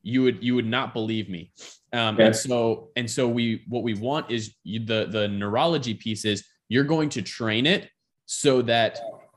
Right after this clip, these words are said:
Speaker 1: your brain and your body are in, in such sync that
Speaker 2: Hmm.
Speaker 1: immediately as something happens, your, your body reacts to it. If you step off a curb, I want your body to be so ingrained in this pattern that you don't roll your ankle.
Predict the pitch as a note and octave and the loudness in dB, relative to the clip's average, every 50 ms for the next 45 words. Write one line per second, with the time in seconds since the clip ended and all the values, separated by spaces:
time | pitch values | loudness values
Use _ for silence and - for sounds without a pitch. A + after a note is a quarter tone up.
0 | - G#2 G#2 A2 B2 C3 C#3 C3+ B2 A#2+ A#2+ A#2 A#2+ A#2+ A#2+ A#2 A2+ G#2+ G#2 G#2+ | -18 -10 -4 -2 0 2 2 0 -2 -4 -8 -6 -6 -4 -4 -4 -4 -2 -2 -2
1 | A#2 B2 A2+ A2 A#2 A2 A2+ A2+ A2 A2 G#2+ G2+ - G#2 G#2+ G#2 G2+ G2+ G2 G2 | -2 -2 -2 -2 0 0 2 2 2 0 0 -2 -2 -2 -2 -2 -2 -2 -4 -6
2 | F#2 - - F2+ F#2+ F#2+ F#2 F#2 E2+ - - - - G2+ - - - - - - | -8 -10 -10 -10 -8 -6 -6 -6 -6 -4 -2 0 0 0 0 -2 -4 -2 0 0
3 | B2 C#3+ - - A2 G2+ G2 - - _ _ _ _ - - - - A#2 A#2 A#2 | 0 0 2 2 2 2 2 0 -14 _ _ _ _ 2 2 4 4 4 2 0
4 | A#2+ B2+ C#3 D#3+ D#3 D3+ C#3+ G#2+ C3+ B2+ B2 A#2+ A#2+ - B2 A2+ A2+ A2 G#2 G2+ | 2 2 4 4 4 4 4 4 4 4 2 2 0 -2 -4 -4 -4 -6 -6 -4
5 | A2+ A2+ B2 - F3 F3+ F#3+ F3+ - - _ _ _ _ - - G#2+ A#2+ A#2+ G#2 | -4 -4 -2 0 0 0 0 -2 -4 -8 _ _ _ _ -8 -4 -2 -2 -2 -2
6 | - - - A2 A2+ G#2+ A2 A#2 A2+ A2 A2 G#2+ G2+ G2 G2+ G2 G2 F#2+ F#2+ - | -6 -8 -6 -4 -2 0 0 2 2 2 2 0 0 0 0 0 0 -2 -2 -6
7 | - - E2 - F#2+ - - C#3+ C#3+ - - - C3+ A2+ - D3 C#3+ C#3 - B2 | -10 -12 -10 -10 -6 -2 0 0 0 0 2 2 2 4 4 4 4 4 2 0
8 | G#2 - - A#2+ A2+ C3 E3 F3 F#3 F#3 - _ _ _ _ - A2+ A#2+ C3+ D3+ | -4 -4 -2 -2 0 0 0 0 -2 -4 -8 _ _ _ _ -2 -2 0 0 0
9 | - - C#3 B2+ A#2+ B2 C3 B2+ C3 B2+ - - A2+ A2 G#2 - - - B2+ B2+ | 0 -2 -2 0 0 2 2 2 0 -2 -4 -6 -6 -6 -6 -6 -4 -2 0 0
10 | B2 A#2 G2+ A2 A2 A2+ A#2 A2+ A#2 A2+ G#2+ - - - G#2 G2+ A#2 D#3+ F#3 E3 | 0 0 -2 -2 -2 -2 -2 -2 -2 -4 -6 -6 -6 -4 -2 0 0 0 0 0
11 | B2 G#2 G#2+ B2 B2+ C3 B2+ B2+ - - A#2 A2+ A2 G#2+ G2+ G2 F#2+ F#2 F2+ F2 | 0 -2 0 0 0 0 0 -2 -2 -4 -2 -2 0 -2 -2 -2 -4 -6 -6 -8
12 | - - F2+ | -12 -18 -20